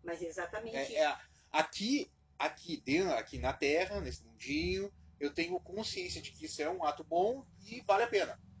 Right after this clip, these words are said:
Speaker 2: Mas o
Speaker 1: Exato.
Speaker 2: di-, aí, quando vira a chave, é que eu não sei como é que eu vou reagir.
Speaker 1: Olha o que o Chico diz aqui. O Chico, como sempre, né, esclarece muito.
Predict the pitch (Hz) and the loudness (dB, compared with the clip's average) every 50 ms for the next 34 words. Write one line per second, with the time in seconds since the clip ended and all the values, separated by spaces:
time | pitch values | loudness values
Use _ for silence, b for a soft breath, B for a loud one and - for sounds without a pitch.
0 | - - - - - - - - - - - - - - - 143 151 143 127 160 | -20 -20 -20 -20 -20 -20 -20 -20 -20 -20 -20 -20 -14 -2 0 0 0 2 -2 -6
1 | - - - 165 147 139 143 151 175 190 190 - - 196 180 180 156 - 170 220 | -8 -6 -4 0 4 4 4 4 4 0 -2 0 0 0 0 0 -6 -4 0 2
2 | 247 233 - - 196 170 175 180 180 180 185 180 - 190 185 185 185 - 190 180 | 2 2 2 4 4 6 6 6 4 2 -2 -4 -4 -8 -14 -14 -14 -14 -14 -14
3 | - 185 185 - - - 185 180 180 190 185 190 202 226 220 240 262 262 - - | -14 -16 -20 -20 -18 -16 -16 -14 -14 -16 -16 -14 -4 2 2 2 2 2 -4 -8
4 | 240 - - - - 226 - _ 185 170 - 170 165 165 165 - _ _ 156 147 | -14 -12 -12 -10 -10 -12 -14 _ -20 _ -20 -20 -20 -20 -20 -20 _ _ -20 -20
5 | 147 _ _ _ _ _ _ 160 156 - - - 214 220 - - _ - - 185 | _ _ _ _ _ _ _ -18 -14 -10 -8 -8 -8 -10 -12 -18 _ -12 -10 -10
6 | 180 - - - 190 202 214 - 196 185 170 170 175 202 233 269 - _ _ _ | -10 -10 -8 -8 -8 -8 -8 -12 -14 -14 -12 -10 -10 -10 -10 -12 -14 _ _ _
7 | _ _ _ _ _ _ _ _ - - - 160 - - - 170 160 165 165 - | _ _ _ _ _ _ _ _ -20 -14 -14 -14 -14 -10 -10 -6 -4 -4 -6 -6
8 | 208 180 - | -10 -12 -12